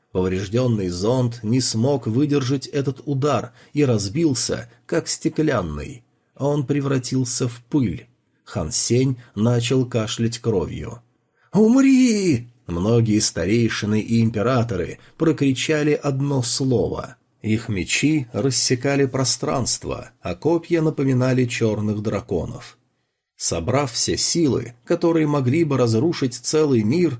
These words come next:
они бросились к Хан Сеню. Это напоминало конец света.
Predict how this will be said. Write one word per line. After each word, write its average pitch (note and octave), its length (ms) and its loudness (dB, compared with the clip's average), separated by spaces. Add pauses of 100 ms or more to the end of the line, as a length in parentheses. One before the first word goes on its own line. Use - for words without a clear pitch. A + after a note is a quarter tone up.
(140)
они B2+ 240 4
бросились C#3 640 0
к - 80 -20
Хан D3 280 -4
Сеню. B2 640 -2 (560)
Это A#2 320 2
напоминало G#2 640 2
конец F2+ 440 -2
света. E2 720 -6